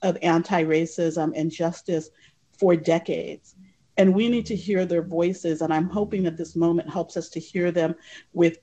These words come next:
open hearts and open ears, with a mind towards learning, but also unlearning.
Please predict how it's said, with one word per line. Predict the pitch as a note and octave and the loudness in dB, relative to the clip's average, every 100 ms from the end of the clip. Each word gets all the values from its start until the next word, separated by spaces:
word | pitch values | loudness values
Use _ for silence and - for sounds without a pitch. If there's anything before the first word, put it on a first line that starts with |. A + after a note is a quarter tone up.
| F#3 | 0
open | F#3+ F#3+ | 0 0
hearts | E3 - E3 F#3+ A3+ - | -4 -2 0 0 -2 -6
and | E3 E3+ | -4 -2
open | E3+ E3 E3 D#3+ | -2 0 -2 -2
ears, | D3+ E3+ F3 | 0 2 2
with | E3+ E3 | 0 0
a | |
mind | D#3 D#3+ E3 F3+ G3 G#3 G#3+ | 0 2 2 4 2 0 -4
towards | - F3+ E3 D#3+ | -2 -2 -2 -2
learning, | D#3 E3+ F#3+ G#3+ A#3 - | 2 2 2 -2 -6 -4
but | - - | -6 0
also | E3+ F3+ - F#3 E3+ E3+ | 0 0 0 -2 0 -2
unlearning. | E3+ D#3+ D#3 D3+ E3 F3+ | 0 0 -2 -2 -4 -8